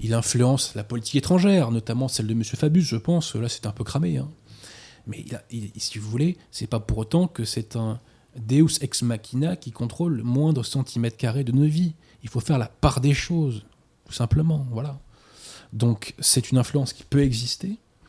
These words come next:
mais qui va aller en plus en décroissant. D'ailleurs, la preuve de cela,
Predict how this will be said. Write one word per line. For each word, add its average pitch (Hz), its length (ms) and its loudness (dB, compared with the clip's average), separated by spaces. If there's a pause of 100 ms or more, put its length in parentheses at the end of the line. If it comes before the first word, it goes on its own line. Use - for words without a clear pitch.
(480)
mais 117 120 2
qui - 200 -4
va 143 120 8
aller 185 300 10
en 127 80 4
plus - 240 2
en 113 80 -2
décroissant. 110 760 -2 (1120)
D'ailleurs, 139 460 6 (840)
la 107 120 0
preuve 170 260 10
de 117 80 2
cela, 151 320 2